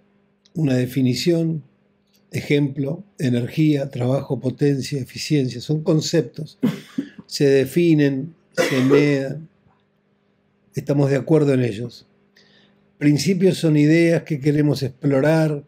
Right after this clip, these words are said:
que son verdaderas, por ejemplo, la conservación de la energía.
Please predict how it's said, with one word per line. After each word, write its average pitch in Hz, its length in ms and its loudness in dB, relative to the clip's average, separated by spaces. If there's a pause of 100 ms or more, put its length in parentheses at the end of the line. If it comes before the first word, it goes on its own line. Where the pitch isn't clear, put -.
(340)
que 127 100 -8
son 156 240 2
verdaderas, 143 920 2 (540)
por 131 140 0
ejemplo, 151 380 0
la 127 500 -4
conservación 135 640 0
de 143 120 2
la 139 60 0
energía. 135 880 2